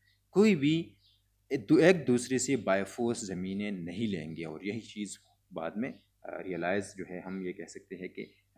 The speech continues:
हमने अपनी आंखों से देखा, लोगों ने अपने द-, आंखों से देखा कि इसराइली स्टेट ने लोगों को by force अपनी घरों से, अपनी ज़मीनों से, अपने विलेजेस से, अपने गाँव से जो है उन्होंने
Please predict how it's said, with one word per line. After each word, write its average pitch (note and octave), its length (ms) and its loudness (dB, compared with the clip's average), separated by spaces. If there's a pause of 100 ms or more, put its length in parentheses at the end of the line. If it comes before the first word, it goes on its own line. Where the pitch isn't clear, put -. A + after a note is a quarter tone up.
(100)
हमने G2 200 -6
अपनी - 220 -12
आंखों G2+ 320 -4
से A#2 160 -4
देखा, F2+ 300 -8
लोगों F2+ 240 -8
ने F2 80 -8
अपने F2 180 -12
द-, F2 220 -10
आंखों G#2 240 -4
से A2 160 -6
देखा F2 280 -8
कि F2+ 280 -8 (180)
इसराइली G#2+ 380 -4
स्टेट G2 320 -6
ने G2+ 140 -4
लोगों F2+ 300 -8
को F#2+ 360 -4 (160)
by F#2 60 -4
force A#2 440 -4
अपनी F#2+ 260 -10
घरों F#2 260 -8
से, F#2+ 180 -8
अपनी F#2 340 -12
ज़मीनों F2+ 380 -10
से, G2+ 180 -10
अपने - 260 -12
विलेजेस G2+ 420 -8
से, A#2+ 160 -12 (240)
अपने G#2 220 -8
गाँव F#2 220 -4
से F#2+ 140 -10
जो F2+ 160 -8
है F2+ 80 -6
उन्होंने G2 500 -10